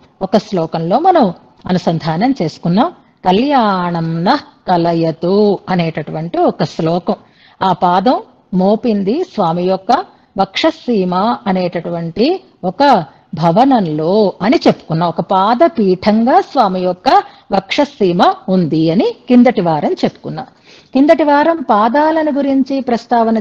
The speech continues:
చేసుకున్నాం కనుక ఈసారి హస్తాలని గురించి ప్రస్తావన చేసుకుందాం.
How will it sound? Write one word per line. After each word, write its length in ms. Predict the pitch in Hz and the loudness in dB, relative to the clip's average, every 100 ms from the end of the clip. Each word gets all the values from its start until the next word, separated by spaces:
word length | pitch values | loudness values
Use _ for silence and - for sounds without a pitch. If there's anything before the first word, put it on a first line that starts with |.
| 202 | -2
చేసుకున్నాం 500 | 190 - 190 180 175 | -4 -4 -4 -4 -4
కనుక 380 | 165 156 - 440 - _ _ - - | -6 -6 -4 -6 -6 _ _ -12 -2
ఈసారి 680 | 247 269 294 269 196 196 202 _ _ - | 0 2 2 2 0 -2 -4 _ _ -2
హస్తాలని 760 | 202 - - 370 359 311 240 | -2 -2 2 4 4 4 2
గురించి 460 | 190 185 165 156 370 | 2 0 -2 -2 -2
ప్రస్తావన 600 | 254 185 - 165 151 226 339 | -2 -4 -2 -4 -2 -4 -2
చేసుకుందాం. 480 | 170 - 165 156 | -4 -4 -10 -8